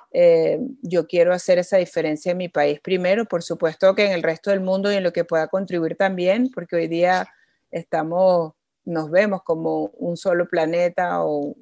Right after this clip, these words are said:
uno solo, eh, pero, eh, empezando por mi propio país,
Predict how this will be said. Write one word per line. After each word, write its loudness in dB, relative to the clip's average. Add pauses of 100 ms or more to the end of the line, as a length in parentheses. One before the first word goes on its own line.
uno -4
solo, 0 (200)
eh, 0 (160)
pero, 8 (760)
eh, 2
empezando -2
por 0
mi -6
propio -4
país, -4